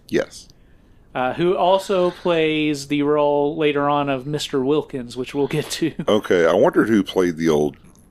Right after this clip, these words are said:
Speaker 1: man. I think they gave him maybe a different name under the credits, too.
Speaker 2: Oh, okay. <laughs>
Speaker 1: Yeah.
Speaker 2: That might be, yeah.
Speaker 1: Yeah, to, to trick us, to deceive.
Speaker 2: So, we first get introduced to, uh, Manfred,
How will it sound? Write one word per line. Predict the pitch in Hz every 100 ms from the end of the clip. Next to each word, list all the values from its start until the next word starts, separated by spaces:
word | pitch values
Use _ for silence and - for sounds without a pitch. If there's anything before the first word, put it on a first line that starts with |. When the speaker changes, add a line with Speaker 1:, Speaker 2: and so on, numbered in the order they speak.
| - -
Speaker 1:
man. | 73 71 78
I | 78
think | - -
they | 104
gave | 82 87 87
him | 90
maybe | 80 78 78 78
a | 71
different | 67 71 - - 71
name | 71 69 71 67
under | - 69 67
the | 60
credits, | - 67 64 64 - - - _ - - -
too. | - 71 69 - - - - - - -
Speaker 2:
Oh, | 147 127 135
okay. | 135 139 131 -
<laughs> |
Speaker 1:
Yeah. | - 160
Speaker 2:
That | 151
might | 147 135
be, | 135 127
yeah. | 127 131
Speaker 1:
Yeah, | 85 78 76 - -
to, | 73 - _
to | -
trick | - - 85 -
us, | - - - _ - - - - - - - - -
to | -
deceive. | 104 - - 87 82 85 - - _ _ _
Speaker 2:
So, | - 147 139 139 135 - - - - -
we | 170 185 185
first | - 302 -
get | 226 185
introduced | 175 175 - 160 160 165 - -
to, | - 143 143 143
uh, | 131 127
Manfred, | 131 147 175 170 - 127 131